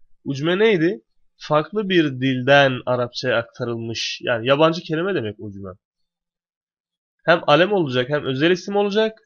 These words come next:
hem o aslen Arapça değil, sonradan Arapçaya geçmiş olması gerekiyor. Bu iki illet aynı anda bir kelimede varsa ona gayrimustarif denilir. Ucme bir ismin Arapça dışında bir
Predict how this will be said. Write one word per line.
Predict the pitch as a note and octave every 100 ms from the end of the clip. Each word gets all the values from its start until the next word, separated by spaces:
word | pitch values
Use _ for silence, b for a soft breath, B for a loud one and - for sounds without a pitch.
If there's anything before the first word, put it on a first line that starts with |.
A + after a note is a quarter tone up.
| -
hem | F3
o | G3 F#3
aslen | - D#3 - F3+
Arapça | D3+ D#3 D#3 D#3 D3+
değil, | D3 G#2+ -
sonradan | - E3+ F#3 G3 F#3 F3
Arapçaya | D3+ C#3+ - C3+
geçmiş | B2 B2 - A#2+ -
olması | B2 A#2+ A2+ - G2+
gerekiyor. | G#2 G2 _ - - - _ _ _ -
Bu | D#3+
iki | E3 - A3+
illet | F#3 C#3 A#2+ -
aynı | D#3 F#3+ G3+
anda | F#3 D3+ C3+ B2
bir | B2 -
kelimede | B2 A#2 A2 G#2
varsa | G#2+ D3+ D#3+ - F3 F3 F3 _ _ _ _
ona | - C3 C3+
gayrimustarif | C3+ C3 C3+ C3+ C#3 C#3 C3+
denilir. | G#2+ F#2 F2 - - _ _ _ _ _ _
Ucme | D#3+ F#3 G#3 F#3+ F3
bir | G3
ismin | G3+ - D#3+ D#3+
Arapça | D#3 D#3+ F3+ E3+ C#3+
dışında | C#3 E3+ D#3 D3
bir | D#3